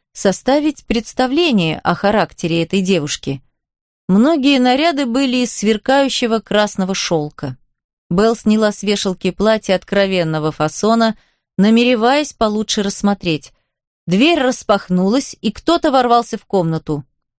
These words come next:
Повернувшись, Белл увидела блондинку среднего роста. Уперев руки в бока,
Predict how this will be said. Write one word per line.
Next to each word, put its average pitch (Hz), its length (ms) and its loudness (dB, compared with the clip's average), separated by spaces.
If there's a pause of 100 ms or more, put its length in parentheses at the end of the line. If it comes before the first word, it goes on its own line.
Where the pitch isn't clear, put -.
(260)
Повернувшись, 285 720 0
Белл 294 280 2
увидела 294 400 0
блондинку 254 580 0
среднего 254 520 0
роста. 175 460 -2 (300)
Уперев 294 440 0
руки 277 300 0
в 202 80 0
бока, 226 540 2